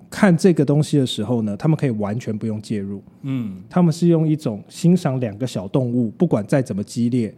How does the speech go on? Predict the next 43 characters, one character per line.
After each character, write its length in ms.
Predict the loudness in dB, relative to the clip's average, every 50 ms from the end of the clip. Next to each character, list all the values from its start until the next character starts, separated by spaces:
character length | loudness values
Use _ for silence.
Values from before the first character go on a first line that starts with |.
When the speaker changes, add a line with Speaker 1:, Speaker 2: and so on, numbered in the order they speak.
| -14 -12
Speaker 2:
嗯。 220 | -10 -10 -10 -10 -2 2
Speaker 1:
都 180 | 4 4 4
不 140 | 4 2 -4
会 220 | -2 0 0 0 0
牵 340 | -4 -8 -4 0 0 0 0
涉 220 | 0 -2 -4 -2
到 160 | -2 -2 -4
自 160 | -4 -6 -8
己 140 | -8 -8 -10
的 100 | -10 -12
身 280 | -12 -8 -8 -6 -6 -6
体。 180 | -10 -12 -20 -20 -20 -20 -20 _ -20 -20 _ _ -20
Speaker 2:
对。 240 | -18 -16 -16 -16 -18 -10
Speaker 1:
他 120 | -2 -2 -2
不 120 | -2 0
会 100 | 0 0
投 220 | 0 0 -4 -8 -6
射 180 | -4 -4 -4
进 200 | -4 -4 -6 -6
去。 260 | -8 -10 -12 -12 -12 -10 -14
Speaker 2:
嗯。 140 | -14 -14 -14 -16 -20 -20 -20 -20 _ -4
Speaker 1:
所 160 | 0 2 2
以 20 |
他 160 | 4 4 2 0
觉 280 | 0 -4 -4 -2 -2
得 140 | -2 -2 -4
很 180 | -4 -4 -8 -8
像 240 | -2 -2 0 0 2
在 140 | 0 -2
看 520 | -2 -4 -4 -2 -2 0 0 -2 -4 -6 -6 -6
两 180 | -8 -8 -6
个 100 | -8 -10
小 180 | -8 -8 -8 -6
动 200 | -4 -4 -4 -4
物 200 | -4 -4 -6 -6
在 120 | -6 -6 -6
发 200 | -4 -4 -6 -4
生 180 | -4 -6 -8
很 140 | -8 -8 -12
多 180 | -10 -8 -8 -8
的 80 | -8 -10
事 220 | -12 -12 -12 -12
情。 220 | -12 -12 -16 -18